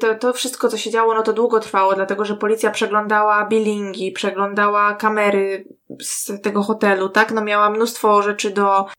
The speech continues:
obejrzenia, przeanalizowania, bo nie mieli żadnych twardych dowodów świadczących przeciwko komukolwiek. Chociaż mieli swoje podejrzenia.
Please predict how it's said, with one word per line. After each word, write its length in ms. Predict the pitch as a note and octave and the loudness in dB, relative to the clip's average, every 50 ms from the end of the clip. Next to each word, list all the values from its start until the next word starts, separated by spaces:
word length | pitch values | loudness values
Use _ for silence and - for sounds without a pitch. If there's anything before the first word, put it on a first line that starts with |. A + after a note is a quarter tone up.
| - | -4
obejrzenia, 560 | - G#3+ G3 G#3 G#3 G3+ G3+ G#3+ G#3 G#3 G#3 G3+ | -2 0 2 2 2 2 2 0 0 0 0 -2
przeanalizowania, 960 | G3+ - A3 G3+ G3 G3 G3 G3 G#3 G3+ G#3+ G#3 G#3 G3+ G3+ G#3 G#3 G3+ G3+ | 0 0 0 0 0 0 0 0 0 0 0 0 2 2 0 0 0 -2 -2
bo 180 | G3+ G3 G3 | 0 -2 -2
nie 140 | G3 G3+ G3+ | -2 -2 -2
mieli 240 | G3+ G#3 G3+ G3+ G3+ | 0 0 2 2 2
żadnych 320 | G#3 G#3 F#3+ F#3+ G3+ G3+ | 2 2 0 0 -2 -6
twardych 360 | - - G#3+ G#3 G3+ G#3 G3+ G3+ | -4 -2 -2 -2 0 0 -2 0
dowodów 380 | G#3 F#3+ G3 G3 F#3+ - - | 0 0 0 0 -2 -2 -6
świadczących 500 | - - F#3+ F#3+ - - G3 F#3+ G3+ G3+ | -6 -4 -4 -4 -4 -6 -6 -6 -6 -8
przeciwko 400 | - - - - F#3 - - F#3+ | -8 -10 -10 -10 -10 -10 -10 -10
komukolwiek. 760 | - - F#3+ F#3+ F#3+ - G3+ G#3+ E3 D#3+ - - - - - _ _ _ - - - - - | -6 -6 -6 -4 0 2 2 2 2 0 -4 -8 -8 -14 -18 _ _ _ -20 -18 -18 -18 -10
Chociaż 320 | - - A3 A3 A#3+ A#3 A3+ | -4 -2 0 0 0 0 0
mieli 240 | A3 G#3 G3+ G3+ G3+ | 0 0 0 0 -2
swoje 260 | - - G3+ F#3+ F#3 | -2 0 2 2 2
podejrzenia. 600 | F#3+ G3 F#3+ G3 G3 F#3+ F#3+ E3+ D#3+ - - | 4 2 2 2 2 2 0 -2 -6 -8 -12